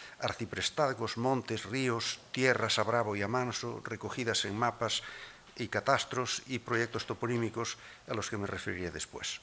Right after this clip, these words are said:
o en el peor de los casos, sin recoger en ningún lado. Esta abundancia llamó la atención a estudiosos de onomástica gallega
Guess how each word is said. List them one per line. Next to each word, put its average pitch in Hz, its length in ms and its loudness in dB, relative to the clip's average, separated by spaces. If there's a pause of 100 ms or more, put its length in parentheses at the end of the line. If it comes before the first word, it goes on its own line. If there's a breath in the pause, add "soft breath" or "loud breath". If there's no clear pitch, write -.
o 123 140 2
en 117 80 4
el 101 100 0
peor 110 180 -2
de 107 60 -4
los 98 140 -4
casos, - 420 0
sin 101 160 0
recoger 87 560 -4 (280 loud breath)
en 90 160 -6
ningún 78 280 -8
lado. - 240 -14 (800 loud breath)
Esta 135 240 2
abundancia 143 680 0
llamó 127 220 0
la 127 80 4
atención 123 460 0
a 117 40 2
estudiosos 110 600 2
de 117 80 2
onomástica 107 520 2
gallega 110 500 2